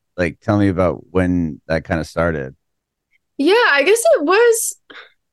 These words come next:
Speaker 2: I guess it was during the pandemic. Oh my God, I, like, completely forgot about that. Um,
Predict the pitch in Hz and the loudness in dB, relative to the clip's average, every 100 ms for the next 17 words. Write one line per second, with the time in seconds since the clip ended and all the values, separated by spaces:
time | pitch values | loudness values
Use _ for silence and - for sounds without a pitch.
0 | _ _ _ _ _ 311 427 - 466 226 | _ _ _ _ _ 0 0 2 0 0
1 | 285 523 339 330 269 254 240 214 202 190 | 0 0 -2 0 0 0 0 0 0 -2
2 | - 247 240 214 202 180 208 208 202 214 | -2 -2 0 0 0 0 0 0 -2 -4
3 | 233 185 208 202 185 175 160 151 156 180 | -4 -2 -4 -2 -2 -2 -4 -6 -4 -2
4 | 175 - 180 160 175 123 | -2 -2 0 0 0 -2